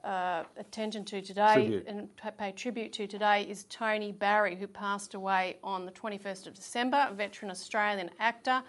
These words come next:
Speaker 1: and political activist. Uh, you attended the, um, screening, initial screening of a film that he, uh, did the voiceover for, produced by David Bradbury, The Road to War, late last year.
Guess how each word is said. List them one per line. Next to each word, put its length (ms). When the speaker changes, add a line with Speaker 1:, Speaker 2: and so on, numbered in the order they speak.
Speaker 1:
and 160
political 640
activist. 680
Uh, 340
you 320
attended 560
the, 340
um, 360
screening, 720
initial 400
screening 440
of 300
a 100
film 440
that 180
he, 340
uh, 140
did 200
the 60
voiceover 640
for, 380
produced 400
by 100
David 380
Bradbury, 400
The 120
Road 400
to 120
War, 480
late 240
last 400
year. 240